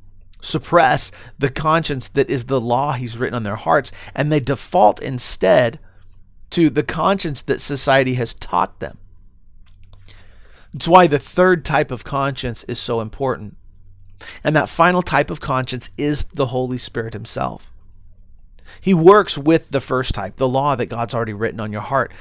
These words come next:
But the difference is that the Holy Spirit actually gives you something you can do about it when you violate your conscience.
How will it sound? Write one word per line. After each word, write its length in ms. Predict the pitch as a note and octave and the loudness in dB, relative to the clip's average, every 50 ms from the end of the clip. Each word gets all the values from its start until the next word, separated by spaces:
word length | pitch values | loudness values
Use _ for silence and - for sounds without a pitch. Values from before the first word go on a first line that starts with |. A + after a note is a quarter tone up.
| - - - - | -18 -12 -4 0
But 140 | F3+ - - | 2 4 4
the 80 | F3 | 2
difference 560 | C#3 B2 D3+ G#3+ B3+ - - D#4+ C#4+ - - | 4 6 6 6 6 6 2 -2 0 0 0
is 160 | E3 D3 B2+ - | -2 -2 -2 -2
that 160 | D3 C3 - | -4 -2 -2
the 80 | D3+ | -2
Holy 320 | B2+ - E3 G3+ G#3+ A3 F3+ | 0 0 -2 -2 -2 -2 -2
Spirit 340 | - - - D#3+ D3 C#3 C#3+ | -2 -2 0 2 2 4 2
actually 320 | D3+ E3 - - F#3+ D3 | 0 -2 -2 -2 -2 -2
gives 480 | A#2+ A2 A#2 - D3+ E3 F3 F#3 F#3+ G#3+ | -2 -4 -4 -2 0 0 0 -2 -4 -4
you 80 | F#3 | -4
something 400 | - - D#3+ D3+ D3 - D3+ C#3+ | -4 -2 -4 -4 -4 -4 -6 -4
you 100 | C#3+ C#3+ | -4 -6
can 160 | C#3+ - E3+ | -4 -4 -4
do 180 | D#3+ - D#4+ C4+ | -4 -2 0 2
about 280 | G#3+ E3 A#2+ A2 G2 - | 2 2 2 0 0 -4
it 100 | - - - - - - - - - - - - - - - - | -8 -14 -20 -20 -20 -20 -20 -20 -20 -20 -20 -20 -20 -20 -16 -10
when 500 | B2 B2 C3 E3 G#3+ G#3+ E3+ D3+ D3+ D#3+ | -8 -2 0 2 4 4 4 2 2 0
you 200 | D#3 D3+ D#3+ D3 | 0 0 0 0
violate 500 | C3 C#3+ C#3 D3+ D3+ C#3 B2+ G#2+ A2 D2 | 2 2 4 4 4 4 2 0 -2 -2
your 140 | A2+ C#3 | -4 -6
conscience. 720 | C#3+ - F3 - A3+ A3+ - - G2 D2+ - - - - | -4 -4 -6 -4 -4 -4 -6 -8 -8 -10 -10 -12 -14 -14